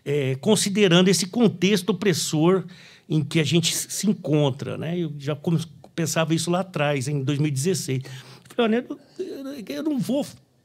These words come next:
fazer mais uma pesquisa numa filigrana, num arquivo e publicar um artigo no Altos Extratos A um pra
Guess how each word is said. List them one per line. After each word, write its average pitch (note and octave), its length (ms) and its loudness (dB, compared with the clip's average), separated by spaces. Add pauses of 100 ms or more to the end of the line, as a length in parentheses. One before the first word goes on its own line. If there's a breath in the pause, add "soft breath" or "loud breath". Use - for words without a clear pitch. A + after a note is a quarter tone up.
fazer G3 260 0
mais A3 220 2
uma A3+ 100 2
pesquisa G3+ 840 0
numa G3 300 2
filigrana, G3 840 4
num G3 220 4
arquivo F3+ 640 2
e F#3 40 -2
publicar F3+ 800 0 (380 loud breath)
um F3 140 4
artigo F#3 720 0
no F3+ 340 4
Altos E3+ 560 0
Extratos F3 560 2
A G3 60 4
um F#3+ 180 6
pra F#3+ 220 6